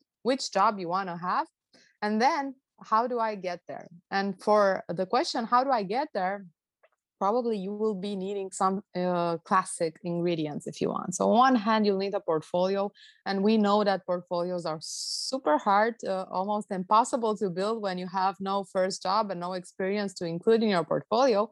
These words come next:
but there are some ways to go about it. You can volunteer on projects, you can help a family, uh, relative or a friend that has a small business and they need some sort of digital experience design. And so,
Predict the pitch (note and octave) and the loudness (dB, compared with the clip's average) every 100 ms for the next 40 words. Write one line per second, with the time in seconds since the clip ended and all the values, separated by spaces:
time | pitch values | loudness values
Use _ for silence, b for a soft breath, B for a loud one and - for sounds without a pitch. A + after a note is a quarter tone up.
0 | B B B G#3 A3 F#3 A3+ - G#3 B3 | B B B 0 0 2 2 2 2 2
1 | B3+ - G3 F#3+ F#3+ F#3+ F#3 F3 F3 E3 | 2 -6 -10 -8 -8 -8 -4 2 2 2
2 | D3+ E3 E3 E3+ G3 - G3 F#3+ F#3 F3 | 2 0 -2 -6 -8 -6 0 2 4 2
3 | E3+ D4 C#4 C4 A#3 A3+ A#3+ A3 G#3 G#3 | 0 2 4 4 4 2 4 4 2 -4
4 | G3 F#3 - _ B B A3+ A3+ A3+ G#3 | -4 -8 -20 _ B B -8 -4 -2 -2
5 | - G#3+ G3+ G3+ F#3+ F#3 - A3+ A#3 A3 | 2 4 4 2 -2 -2 0 2 2 0
6 | G#3+ G#3+ G#3 G#3 G#3 G3 G3+ G3 G3 G3 | 0 -2 -2 -2 -2 -2 0 0 0 -2
7 | F#3+ G#3+ G#3 G3+ G#3+ G3 F3 E3+ E3+ - | -2 0 0 -2 -4 -4 -6 -6 -8 -6
8 | B3 A3+ A3 F#3+ F#3 - F#3 F3 F3 - | 0 0 0 0 -2 0 -2 0 -8 -6
9 | F#3+ F#3 G#3 A#3+ A3+ G#3+ G3+ F#3+ F3+ F3 | -4 0 2 2 0 -4 -4 -6 -4 -4
10 | F3+ F3 - F3 F3 - B B F#3+ F#3 | -4 -6 -2 -2 -2 -8 B B 0 2
11 | F3 D#3+ G3+ F#3+ F#3 F3+ F3 - F#3+ F3+ | 2 4 2 4 0 -2 -2 -4 -4 -2
12 | E3+ D#3+ D#3+ G#3 G#3+ G#3 G#3 B B A3+ | -4 -4 -2 2 2 0 -4 B B -4
13 | A3+ C4 | 0 2